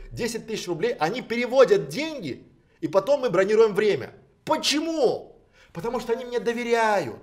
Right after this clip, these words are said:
Потому что они знают, что получат и аудиторию от меня, и доход, и результат. То же самое на вашем канале. Когда люди приходят к вам, рекламодатели, либо зрители, неважно. Это все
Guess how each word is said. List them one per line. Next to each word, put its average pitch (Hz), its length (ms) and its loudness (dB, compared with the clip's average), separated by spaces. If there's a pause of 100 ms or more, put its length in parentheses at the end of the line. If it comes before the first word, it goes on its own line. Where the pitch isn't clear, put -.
(360)
Потому 233 260 4
что - 140 -2
они 202 300 0
знают, 220 500 2
что - 160 -2
получат 185 480 -2
и 262 100 -6
аудиторию 226 600 6
от - 80 -2
меня, 185 320 -2 (160)
и 247 120 -6
доход, 220 680 4
и 185 80 -6
результат. 196 720 0 (260)
То 262 140 6
же 262 80 0
самое 254 400 2
на 214 120 0
вашем 233 320 2
канале. 240 480 2
Когда 202 300 2
люди 233 220 -4
приходят 214 420 2
к - 80 -14
вам, 277 280 2 (200)
рекламодатели, 220 760 0
либо 214 260 2
зрители, 196 340 -8
неважно. 202 880 2 (680)
Это 226 640 8
все - 640 0